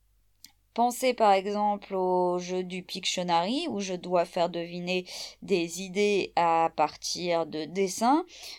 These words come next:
Euh, si l'idée que je dois faire deviner, c'est l'idée de force,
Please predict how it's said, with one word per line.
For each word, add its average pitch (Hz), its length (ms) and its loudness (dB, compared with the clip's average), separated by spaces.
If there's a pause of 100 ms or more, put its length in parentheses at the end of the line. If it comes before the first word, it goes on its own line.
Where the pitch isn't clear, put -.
(100)
Euh, 190 140 8
si 240 240 -4
l'idée 240 320 0
que 196 60 -4
je 196 60 0
dois 202 240 6
faire 190 260 0
deviner, 196 640 -2
c'est - 200 -6
l'idée 170 280 -4
de 120 140 -8
force, - 520 0